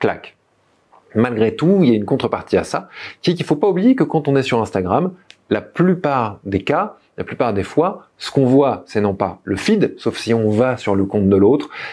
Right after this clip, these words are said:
mais ce qu'on voit, c'est le flux, donc c'est une image du feed qu'on voit passer.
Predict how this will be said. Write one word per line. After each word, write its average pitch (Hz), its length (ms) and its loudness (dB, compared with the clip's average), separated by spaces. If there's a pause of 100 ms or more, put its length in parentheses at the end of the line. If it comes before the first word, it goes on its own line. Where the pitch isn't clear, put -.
(120)
mais 90 80 -6
ce - 60 -8
qu'on 110 100 -2
voit, 135 220 2
c'est 120 240 0
le 110 160 4
flux, 175 420 2
donc 113 160 0
c'est - 280 -2 (120)
une 196 300 4
image 147 500 2
du 104 100 -2
feed 151 380 -2 (160)
qu'on 110 160 2
voit 123 220 2
passer. - 360 -8